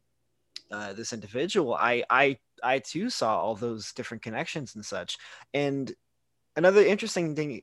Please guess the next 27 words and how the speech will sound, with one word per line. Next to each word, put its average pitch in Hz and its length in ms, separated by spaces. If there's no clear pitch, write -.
another 175 300
interesting 175 520
thing 139 300
too, 196 320
is 127 240
that, 107 380
um, 95 540
even 175 460
despite 151 420
these 143 160
connections, 127 800
the 147 200
causation 180 800
for 139 520
the 117 100
public 139 360
universal 123 500
Friend 117 460
to 117 180
embrace 120 760
a 110 200
fully 120 760
non-conforming 123 800
gender 113 300
identity 113 580
is 98 220
not 131 400